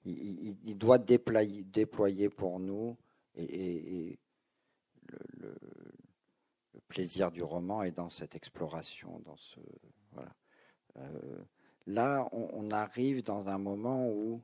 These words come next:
le récit est presque, est, est, est quand même condamné à des formes d'autoréflexivité. Et donc, il a beaucoup comme personnage central un écrivain essayant encore d'écrire.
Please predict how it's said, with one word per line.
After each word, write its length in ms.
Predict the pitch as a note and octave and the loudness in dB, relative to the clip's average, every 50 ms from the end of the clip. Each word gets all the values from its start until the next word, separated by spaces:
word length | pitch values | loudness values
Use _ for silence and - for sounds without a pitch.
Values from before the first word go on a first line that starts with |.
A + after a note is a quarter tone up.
| _ _ _ _ _ _ _ _ _ | _ _ _ _ _ _ _ _ _
le 160 | - F#2 G2+ | -2 2 4
récit 460 | G2+ G#2+ A2 G#2+ - - - D3 C#3 B2+ | 6 6 4 4 2 0 2 4 4 4
est 60 | A2+ | 4
presque, 600 | - - - - A#2+ A#2+ - - _ _ - - - - - _ _ _ _ _ _ _ _ _ _ _ _ _ _ _ _ _ _ _ _ _ _ _ - | 2 0 2 2 2 2 0 -4 _ _ -18 -16 -16 -18 -20 _ _ _ _ _ _ _ _ _ _ _ _ _ _ _ _ _ _ _ _ _ _ _ -4
est, 100 | G2+ G2 | -4 -4
est, 420 | - - - A2 G2 - - A2 | -2 -2 -2 -2 -2 -2 -2 -4
est 40 | G#2 | -4
quand 220 | - - A2 A2 | -2 -2 0 4
même 260 | A#2+ C3 C#3 C#3+ C3 | 6 6 6 6 4
condamné 440 | A#2+ - B2 A#2+ A#2 A#2 A#2 B2+ C#3 | 2 0 0 2 2 2 2 4 2
à 80 | C3+ A#2 | 2 2
des 120 | G#2+ G#2+ | 2 0
formes 320 | - - - A#2 A#2 A2 G2 | -2 -2 -2 -2 -2 0 2
d'autoréflexivité. 1300 | G#2+ G#2+ - - A2+ A2 - A2 G2+ - - G2+ - - - - - - G2 F#2+ - - - - - - | 2 0 2 2 0 2 2 0 -2 -2 -6 -8 -8 -8 -10 -12 -12 -12 -14 -16 -12 -10 -10 -10 -8 -10
Et 60 | - | -8
donc, 260 | - G2+ G2 F#2 F2 D2+ | -6 -6 -6 -4 -6 -6
il 220 | D#2+ F#2 F#2 - F#2 | -8 -10 -10 -8 -8
a 60 | F2+ | -8
beaucoup 540 | F2+ F#2+ F#2 A2 A2+ - - - - B2+ A#2+ | -8 -2 0 0 0 0 -4 -8 -6 -6 -2
comme 220 | - A#2 G#2+ G#2+ | 0 0 0 0
personnage 600 | - - G2 - - - G2 G2 G2+ G2 - - | -2 -2 -2 -2 -2 -2 -2 0 0 2 2 0
central 440 | - F#2 F2+ - - - A2+ A#2 A2 | 0 -2 -6 -6 -2 0 2 2 2
un 120 | G2+ G2 G2 | 0 0 0
écrivain 720 | G2 F#2 - - - G2 F2+ F2+ F2+ F#2+ G2+ A2 A#2 B2 - _ _ - - - _ _ | 0 0 -2 -4 -4 -4 -4 -2 -2 -2 -2 -2 -2 -4 -8 _ _ -20 -20 -20 _ _
essayant 580 | - F#2+ F#2 - - G2 G2 F#2+ G2 A2 A#2 A#2 | -2 -2 -2 0 0 0 0 0 2 2 2 2
encore 500 | F#2+ G2+ G#2 F#2+ - G#2+ A2 G#2 F#2+ F2+ | 2 0 -2 -2 2 2 2 2 2 0
d'écrire. 760 | F#2 F2+ - - - - - F2 F#2+ G#2 A#2 C3 C#2 - - | -4 -6 -6 -8 -10 -8 -6 -6 -6 -6 -6 -6 -8 -8 -12